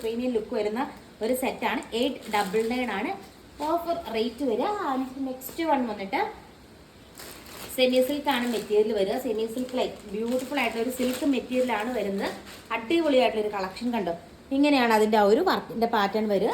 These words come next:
And also elegant ആയിട്ടുള്ള ഡിജിറ്റൽ പ്രിന്റ് ദുപ്പട്ട പെയർ ചെയ്തിരിക്കുന്നു. റേറ്റ് വരുന്നത് സിക്സ് ഡബിൾ നയൻ, അറുന്നൂറ്റി തൊണ്ണൂറ്റി ഒമ്പത് രൂപയാണ്.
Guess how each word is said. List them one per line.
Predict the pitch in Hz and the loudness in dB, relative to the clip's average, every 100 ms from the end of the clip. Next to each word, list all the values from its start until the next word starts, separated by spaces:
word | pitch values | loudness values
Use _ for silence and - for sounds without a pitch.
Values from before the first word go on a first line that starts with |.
| 392 | 0
And | 247 220 | 0 2
also | 226 226 269 | 0 0 0
elegant | 233 240 262 | 0 -2 -2
ആയിട്ടുള്ള | 226 208 226 208 | -2 -4 -4 -4
ഡിജിറ്റൽ | 190 220 220 | -6 -8 -8
പ്രിന്റ് | 220 240 220 | -6 -4 -4
ദുപ്പട്ട | 214 - 240 214 | -6 -6 -4 0
പെയർ | 190 208 220 | 0 0 -2
ചെയ്തിരിക്കുന്നു. | 190 185 170 185 277 427 - - - 226 | -2 -2 -4 -4 -4 -6 -12 -20 -16 -6
റേറ്റ് | 240 254 247 320 | -2 -2 -2 -2
വരുന്നത് | 262 208 220 381 508 - | 0 0 -2 -4 -4 -6
സിക്സ് | 381 - 226 | -6 -4 -4
ഡബിൾ | 196 208 190 | 0 0 0
നയൻ, | 175 - 208 | -4 -8 -6
അറുന്നൂറ്റി | 214 233 240 403 - | -4 -4 -4 -4 -4
തൊണ്ണൂറ്റി | 220 202 - 453 - - 226 | -6 -6 -6 -6 -6 -12 -10
ഒമ്പത് | 233 233 226 | -6 -2 -2
രൂപയാണ്. | 208 214 196 | -2 -2 -4